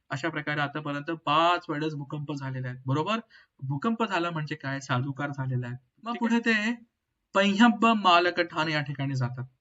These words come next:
Speaker 1: आणि त्या ठिकाणी एक भरपूर मोठा चमत्कार होतो. कसं? गाथा नंबर अडोतीस पासून तर फोर्टी फोर पर्यंत अशी माहिती आहे की कसं त्या ठिकाणी भंते पोहोचतात आणि राजाला कोणीतरी एक आंबा, सुंदरसा, स्वादिष्ट असा आंबा दान दिलेला असतो.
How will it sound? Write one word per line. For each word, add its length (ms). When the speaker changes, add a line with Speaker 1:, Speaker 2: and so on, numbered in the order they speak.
Speaker 1:
आणि 120
त्या 100
ठिकाणी 420
एक 100
भरपूर 280
मोठा 220
चमत्कार 420
होतो. 280
कसं? 300
गाथा 200
नंबर 360
अडोतीस 400
पासून 420
तर 120
फोर्टी 260
फोर 200
पर्यंत 340
अशी 200
माहिती 360
आहे 100
की 60
कसं 300
त्या 80
ठिकाणी 320
भंते 240
पोहोचतात 480
आणि 200
राजाला 340
कोणीतरी 380
एक 140
आंबा, 240
सुंदरसा, 720
स्वादिष्ट 460
असा 220
आंबा 240
दान 220
दिलेला 260
असतो. 360